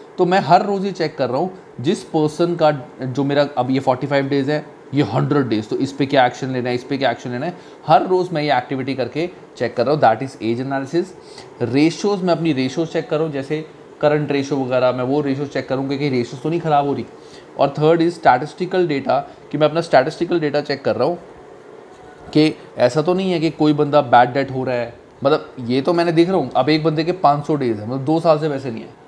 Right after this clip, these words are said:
तो मुझे ये check करना पड़ेगा कि कहीं ऐसा तो नहीं है कि वो bad डेट हो रहा है कोई। ठीक है, तो statistical data means कि हमें ये check करना पड़ेगा कि कहीं वो बंदा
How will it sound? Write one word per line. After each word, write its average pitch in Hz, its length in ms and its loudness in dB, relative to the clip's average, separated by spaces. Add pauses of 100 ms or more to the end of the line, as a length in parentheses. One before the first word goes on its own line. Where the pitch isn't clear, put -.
(240)
तो 156 60 -6
मुझे 160 180 0
ये 185 60 4
check 180 220 -2
करना 139 200 0
पड़ेगा 143 280 0
कि 185 160 -2
कहीं 170 240 0
ऐसा 156 180 -2
तो 185 100 -2
नहीं 208 100 -2
है 190 60 -6
कि 190 80 -4
वो 185 100 0
bad 131 220 6
डेट 139 160 -2
हो 139 120 -4
रहा 131 100 0
है - 20 -2
कोई। - 140 -6 (1080)
ठीक 165 100 4
है, 196 120 8
तो 160 140 -2
statistical 180 640 2
data 175 240 0
means 165 260 -6
कि 226 80 -2
हमें 156 260 0
ये 170 160 2
check 185 220 -6
करना 143 220 -4
पड़ेगा 131 360 -2
कि 185 140 -2
कहीं 165 300 -2
वो 170 120 0
बंदा 151 400 4